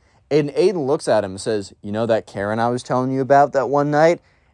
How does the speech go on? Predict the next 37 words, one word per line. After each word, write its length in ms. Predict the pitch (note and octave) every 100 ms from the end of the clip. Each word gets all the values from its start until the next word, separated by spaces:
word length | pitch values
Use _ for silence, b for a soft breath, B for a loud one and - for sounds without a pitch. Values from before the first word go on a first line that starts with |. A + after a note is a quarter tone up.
| _ _ _
And 200 | - A2
the 80 | G2
guy 400 | E2 A2 A#2 A#2
that 160 | G#2+ -
Aiden's 340 | G#2+ G2 F2+
working 380 | G2 G2+ G#2 F2+
with 160 | E2+ G2+
looks 320 | G#2+ A2+ A2+
at 160 | G2+
him 160 | F#2+ E2+
in 100 | G#2+
a 60 | A#2
look 280 | A#2+ E3+ G#3
of 180 | D3+ G#2
disbelief, 800 | C#3 C3+ - A#2 A2 G2 E2+
like, 160 | G#2+ G#2
"No 360 | A#2+ B2 C3 C#3
way 360 | B2 A2 A2+
that's 240 | G#2 G2 -
the 100 | F#2+
same 300 | G2+ F2 F2
person." 480 | F#2+ D2+ E2 D#2+ - b b b b
And 140 | C#3+
Aiden 320 | D#3+ G#3 A#3
has 200 | A#3+ A3+
to 80 | -
break 280 | D#3 F#3+ F3+
the 100 | F3+
bad 280 | D3 D#3+ D3+
news 460 | C#3+ C3+ B2+ A#2+ - b b
that, 180 | A#2 C3+
yes, 420 | C3 G2 - - _ _ _ _ _
that 300 | - F3 A#3
is 280 | B3 C#4 A#3
the 100 | F#3+
same 340 | - E3 D#3+ D3+
person, 580 | D3+ D3 - D3 D3+